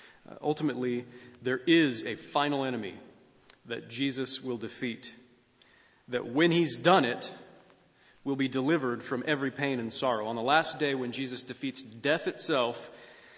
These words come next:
when heaven descends and the earth is renewed, then we'll finally be delivered body and soul, spiritually and physically. Every fear will be erased, every doubt will be expelled, every danger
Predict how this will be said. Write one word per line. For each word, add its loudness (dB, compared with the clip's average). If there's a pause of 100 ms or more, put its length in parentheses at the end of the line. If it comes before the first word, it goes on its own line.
(180)
when -4
heaven 4
descends 2
and -2
the 0
earth 0
is -10
renewed, 0
then -4
we'll -6
finally -4
be -8
delivered -10
body -2
and -4
soul, -6 (460)
spiritually -6
and -6
physically. -8 (760)
Every 2
fear -2
will -2
be -4
erased, -8
every -4
doubt -2
will -8
be -8
expelled, -8
every -6
danger -8